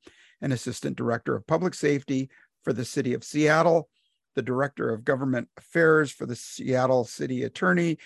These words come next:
and the compliance coordinator for the Seattle Police Department. Welcome to Policing Matters, Bob Scales.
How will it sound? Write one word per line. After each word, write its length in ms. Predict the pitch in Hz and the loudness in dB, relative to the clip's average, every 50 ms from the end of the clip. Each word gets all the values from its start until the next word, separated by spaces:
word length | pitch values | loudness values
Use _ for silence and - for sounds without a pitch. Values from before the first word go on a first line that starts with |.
| - - - - _ | -18 -20 -20 -16 _
and 140 | - 127 131 | -6 -6 -4
the 60 | 143 | -4
compliance 840 | - - 151 151 156 - - - 139 135 143 143 139 135 135 - - | -4 -4 -4 -4 -4 -4 -4 -2 0 0 2 2 0 -2 -4 -6 -10
coordinator 680 | - - 139 147 131 131 135 123 131 135 127 131 139 | -12 -6 -2 0 2 2 2 2 0 -2 -2 -2 -4
for 340 | 131 - _ - 135 131 131 | -4 -8 _ -4 -2 -2 -2
the 140 | - 127 120 | -2 -4 -6
Seattle 580 | - - - 127 127 117 110 120 117 120 131 110 | -8 -8 -6 -4 -4 -2 -2 0 0 0 0 -2
Police 420 | - - - 139 143 147 135 - | -4 -6 -6 -4 -4 -4 -6 -4
Department. 640 | - - - - 117 127 135 120 123 123 120 117 - - - - - - - - - - - - _ _ | -4 -6 -4 -2 -2 -2 -2 0 -2 -4 -4 -4 -6 -10 -16 -20 -20 -18 -18 -18 -20 -20 -20 -20 _ _
Welcome 600 | - 160 185 208 247 247 - 202 185 185 175 170 | 2 6 6 6 6 6 4 4 4 4 4 2
to 80 | 156 131 | 0 -2
Policing 560 | - 156 175 170 143 - 151 147 143 143 139 | -2 -2 -4 -4 -4 -2 -2 -2 -2 0 0
Matters, 460 | 143 160 180 185 180 180 165 147 120 | 2 4 4 6 6 4 2 2 0
Bob 260 | 117 160 156 160 151 | -2 -2 -2 -2 -2
Scales. 640 | - - - 175 185 175 151 127 117 120 - - - | -4 -6 -4 0 0 2 0 0 -2 -6 -12 -18 -20